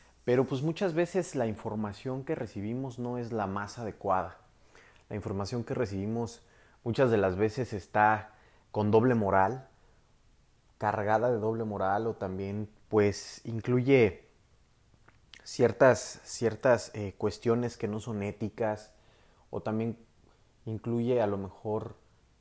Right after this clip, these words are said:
un desdén de, de situaciones. Pero bueno, la intención de este espacio es que, que encuentres información de calidad, pero sobre todo, más que información, una conexión verdadera, una conexión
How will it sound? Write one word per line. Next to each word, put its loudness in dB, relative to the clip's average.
un -6
desdén 2
de, -2
de -10
situaciones. -8
Pero 8
bueno, 6
la 6
intención 0
de 2
este -2
espacio 4
es -2
que, 0
que -4
encuentres 0
información 0
de 0
calidad, 2
pero 4
sobre -4
todo, 2
más 0
que -4
información, -6
una -2
conexión -2
verdadera, -2
una -8
conexión -8